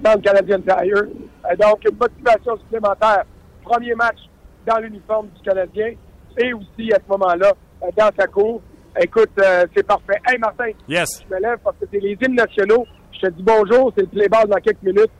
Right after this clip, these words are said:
Speaker 1: puis on s'en reparle plus tard.
Speaker 2: T'es bien fait, on s'en parle bientôt.
Speaker 1: Salut, bye.
Speaker 2: Bye bye. C'était François Gagnon. Écoutez, je suis pas mal content. Un achat de poule. On est au centre d'entraînement à Brossard.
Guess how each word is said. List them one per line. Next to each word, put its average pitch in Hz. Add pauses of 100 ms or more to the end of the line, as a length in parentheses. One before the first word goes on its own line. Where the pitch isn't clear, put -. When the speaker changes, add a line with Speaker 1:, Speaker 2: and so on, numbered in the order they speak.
(260)
Speaker 1:
puis 185
on 180
s'en 202
reparle 185
plus -
tard. 170 (160)
Speaker 2:
T'es 147
bien 170
fait, 170
on 170
s'en 151
parle 170
bientôt. 170 (1040)
Speaker 1:
Salut, 175
bye. 151
Speaker 2:
Bye 127
bye. 131
C'était 156
François 156
Gagnon. 156
Écoutez, 151 (320)
je -
suis -
pas 202
mal 185
content. 170 (200)
Un 180
achat 196
de 147
poule. 143 (240)
On 151
est 170
au 196
centre 220
d'entraînement 160
à 170
Brossard. 139